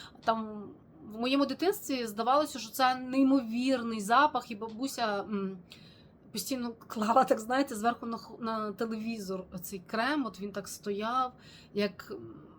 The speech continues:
якийсь, ну, просто якийсь бутильок жіночий, розумієте? І от щось мені, воно не схоже по запаху, у мене просто от вайб, що це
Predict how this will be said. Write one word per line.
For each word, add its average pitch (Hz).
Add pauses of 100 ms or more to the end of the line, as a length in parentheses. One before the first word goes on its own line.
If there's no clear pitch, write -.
якийсь, - (540)
ну, 311
просто -
якийсь 247
бутильок 208
жіночий, 175
розумієте? 220
І -
от 285
щось -
мені, 311 (280)
воно 339
не 403
схоже 370
по 285
запаху, 359
у -
мене 311
просто 294
от 277
вайб, 220 (920)
що -
це 320